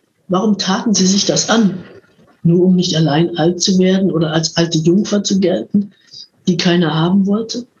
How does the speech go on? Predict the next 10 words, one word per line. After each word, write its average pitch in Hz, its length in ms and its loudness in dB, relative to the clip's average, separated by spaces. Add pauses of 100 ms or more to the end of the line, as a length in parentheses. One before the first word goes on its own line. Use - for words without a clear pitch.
(720)
Oder 226 300 0
war 180 160 0
ein 175 200 0
Ehemann 185 500 2
vielleicht 170 400 -2
der - 160 -2
einzige 185 380 2
Schutz - 320 -2
davor, 175 480 0 (180)
zeitlebens 196 920 0